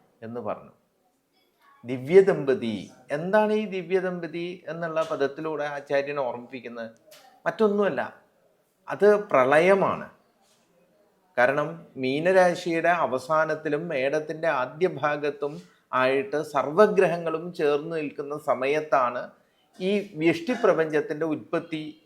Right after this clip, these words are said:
എന്ന് നമ്മൾക്ക് ഹോരാശാസ്ത്രകാരന്മാർ വി-, നിരവധി സ്ഥലത്ത് പറയുന്നുണ്ട്. അവിടെ മത്സ്യു എന്ന് പറയുന്ന പദം തന്നെ ഈ ദിവ്യ ദമ്പതികളെ സ്മരിക്കണം എന്ന് പറഞ്ഞതിൽ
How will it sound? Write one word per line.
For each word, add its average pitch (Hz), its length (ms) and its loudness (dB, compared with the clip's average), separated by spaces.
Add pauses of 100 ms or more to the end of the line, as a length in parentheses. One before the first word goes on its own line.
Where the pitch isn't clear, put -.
(120)
എന്ന് 156 420 0 (440)
നമ്മൾക്ക് 180 480 0 (540)
ഹോരാശാസ്ത്രകാരന്മാർ 180 1120 4
വി-, 175 320 -2
നിരവധി 147 600 6
സ്ഥലത്ത് 180 520 -2
പറയുന്നുണ്ട്. 175 520 -6 (840)
അവിടെ 160 580 4 (300)
മത്സ്യു 208 760 0
എന്ന് 185 200 0
പറയുന്ന 180 440 -2
പദം 151 480 4
തന്നെ 87 360 -2 (400)
ഈ 202 180 -2
ദിവ്യ 170 420 -4
ദമ്പതികളെ 196 760 0
സ്മരിക്കണം 180 1040 -2
എന്ന് 175 220 -2
പറഞ്ഞതിൽ 170 600 2